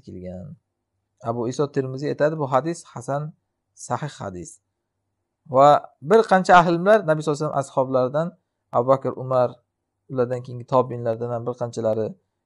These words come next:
shuni ixtiyor qilishgan. Shuningdek, Shofiy, Ahmad, Ishoqlar bomdod namozini g'alas paytda o'qishni mustahab degan. G'alas nima dedik?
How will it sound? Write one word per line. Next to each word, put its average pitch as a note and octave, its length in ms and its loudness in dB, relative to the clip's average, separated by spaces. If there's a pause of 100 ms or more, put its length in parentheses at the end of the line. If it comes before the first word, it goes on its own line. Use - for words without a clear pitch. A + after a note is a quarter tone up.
(140)
shuni C3 220 -12
ixtiyor B2 340 -2
qilishgan. G#2+ 420 -10
Shuningdek, B2 320 -12
Shofiy, C3 380 -4
Ahmad, B2+ 280 -8
Ishoqlar C#3 520 4 (460)
bomdod C3+ 360 0
namozini A#2 520 -6
g'alas C3 400 6
paytda B2 300 -4
o'qishni - 320 -14
mustahab A2+ 420 -14
degan. D2+ 380 -16 (720)
G'alas G#2+ 280 -4
nima A#2 180 -8
dedik? G#3 240 -12